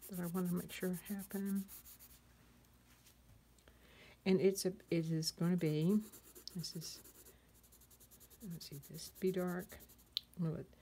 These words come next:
this, even though it's dark in the photograph, I think I'm gonna let it be light, lighter and that goes behind this, um,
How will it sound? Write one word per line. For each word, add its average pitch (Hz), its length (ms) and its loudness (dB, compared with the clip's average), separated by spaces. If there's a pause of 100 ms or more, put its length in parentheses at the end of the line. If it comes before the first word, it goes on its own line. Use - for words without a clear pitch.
(440)
this, 185 480 6
even 170 220 0
though 160 80 4
it's 156 120 -2
dark 175 360 6
in 156 100 2
the 151 60 -2
photograph, 214 560 4
I 170 40 -2
think 196 160 -2
I'm 226 100 4
gonna 170 160 4
let 160 160 4
it 160 60 -2
be 165 100 2
light, 170 420 2 (200)
lighter 165 840 8 (500)
and 165 140 6
that 190 140 6
goes 170 220 10
behind 160 560 4 (300)
this, - 280 -4 (100)
um, 151 220 -2